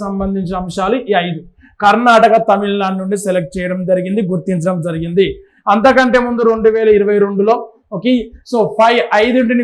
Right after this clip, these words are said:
గుర్తించడం జరిగింది. ఓవరాల్ గా తీసుకుంటే ఇప్పుడు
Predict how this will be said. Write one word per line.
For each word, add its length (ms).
గుర్తించడం 500
జరిగింది. 400
ఓవరాల్ 360
గా 120
తీసుకుంటే 460
ఇప్పుడు 180